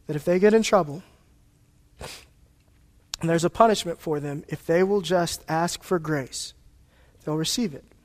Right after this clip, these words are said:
You think, "Wow, they'll get away with murder that way." Uh, the ironic or the, the interesting thing, I suppose, is that they almost never do.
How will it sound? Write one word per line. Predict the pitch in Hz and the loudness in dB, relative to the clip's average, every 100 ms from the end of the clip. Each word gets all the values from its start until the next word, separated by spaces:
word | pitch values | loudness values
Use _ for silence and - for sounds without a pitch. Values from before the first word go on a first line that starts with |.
| _ _ _ _ _ _ _ _ _ _ _ _ _ _ _ - | _ _ _ _ _ _ _ _ _ _ _ _ _ _ _ -16
You | - | -8
think, | 151 | -6
"Wow, | 139 175 175 | 4 6 6
they'll | 151 | 4
get | 151 160 | -2 0
away | 165 160 | 0 0
with | 147 | -2
murder | 160 208 170 | -2 0 0
that | 143 131 | -4 -8
way." | 139 139 - - - | -8 -10 -14 -20 -8
Uh, | 151 | -4
the | 143 | 0
ironic | 170 185 208 254 208 208 | 4 6 8 6 2 0
or | 175 | 0
the, | 165 165 175 | 0 -2 -4
the | 165 165 | -6 -4
interesting | 185 - 170 180 160 | -4 -4 -6 -6 -6
thing, | 170 160 156 | -4 -4 -4
I | |
suppose, | - - 180 170 165 | -8 -4 -2 -2 -4
is | 151 | -4
that | 165 160 - - - - - _ 170 | 0 -2 -4 -20 -20 -20 -20 _ 0
they | 185 185 - | 2 2 -2
almost | 170 180 190 170 180 | 0 2 2 -2 -2
never | 165 175 170 156 | 2 2 0 -2
do. | 156 147 143 | -2 -4 -6